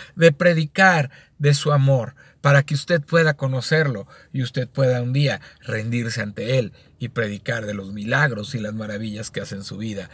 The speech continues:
para que alguien más pueda reconocer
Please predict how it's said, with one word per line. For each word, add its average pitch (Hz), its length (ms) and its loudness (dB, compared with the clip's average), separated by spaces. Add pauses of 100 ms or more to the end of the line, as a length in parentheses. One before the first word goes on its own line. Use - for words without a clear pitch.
(240)
para 110 220 -2
que 107 160 -8
alguien 113 320 -6
más 117 320 -6 (320)
pueda 104 380 -2 (220)
reconocer 95 840 -4